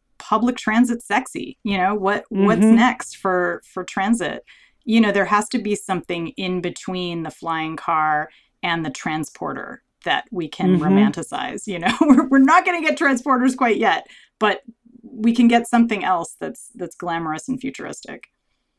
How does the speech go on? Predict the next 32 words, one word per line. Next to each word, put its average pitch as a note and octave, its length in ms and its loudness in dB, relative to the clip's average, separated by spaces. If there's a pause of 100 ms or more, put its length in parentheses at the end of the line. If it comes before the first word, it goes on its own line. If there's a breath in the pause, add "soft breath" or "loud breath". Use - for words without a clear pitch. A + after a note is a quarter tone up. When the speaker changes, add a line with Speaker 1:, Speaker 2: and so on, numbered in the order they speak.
(280)
Speaker 1:
So F#3 200 -6
I'll E3+ 120 -2
see - 220 0
you A#3 160 6
there A3+ 380 4
in F3+ 140 -4
that F#3+ 200 2
future. F3+ 520 -2
<laughs> - 60 -20 (440 loud breath)
Speaker 2:
Yeah, G#3+ 300 6
maybe, A3+ 320 4
maybe A#3 300 4
Thomas G#3+ 380 0
the G3+ 100 -4
Tank F3+ 240 0
Engine D3+ 320 -4
is C#3 100 -6
what E3 140 -4
we D#3+ 100 -4
really, D3+ 300 -2
that's E3+ 240 -2
the G3 80 -6
hero E3+ 260 0
we D#3 120 0
really D3 280 0
need. C#3 220 -2
Just - 180 -8
a F#3 80 0
really A3 340 0
cute, G#3 380 -4
heroic E3+ 400 -2
train. G#3 420 0